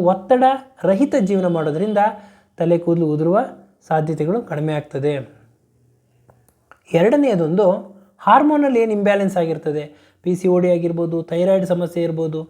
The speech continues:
ಅಥವಾ ಈಸ್ಟ್ರೋಜನ್ ಏನಿರ್ತದೋ ಅಂಥದ್ದು ಒಂದು ಸಂದರ್ಭದಲ್ಲಿ ತಜ್ಞ ವೈದ್ಯರನ್ನ ಭೇಟಿಯಾಗಿ ಅವರ ಸೂಕ್ತ ಸಲಹೆ ಸೂಚನೆ ಮೇರೆಗೆ ಹಾರ್ಮೋನ್ ಲೆವೆಲ್‌ನ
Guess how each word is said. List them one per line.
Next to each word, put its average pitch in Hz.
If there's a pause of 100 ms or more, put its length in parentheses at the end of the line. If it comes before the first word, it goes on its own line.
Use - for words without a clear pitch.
(300)
ಅಥವಾ 180
ಈಸ್ಟ್ರೋಜನ್ 202
ಏನಿರ್ತದೋ 156 (120)
ಅಂಥದ್ದು 254
ಒಂದು 170
ಸಂದರ್ಭದಲ್ಲಿ 160 (440)
ತಜ್ಞ 233 (100)
ವೈದ್ಯರನ್ನ 165 (100)
ಭೇಟಿಯಾಗಿ 196 (360)
ಅವರ 208
ಸೂಕ್ತ 269 (140)
ಸಲಹೆ 214 (300)
ಸೂಚನೆ 240
ಮೇರೆಗೆ 202 (420)
ಹಾರ್ಮೋನ್ 226
ಲೆವೆಲ್‌ನ 170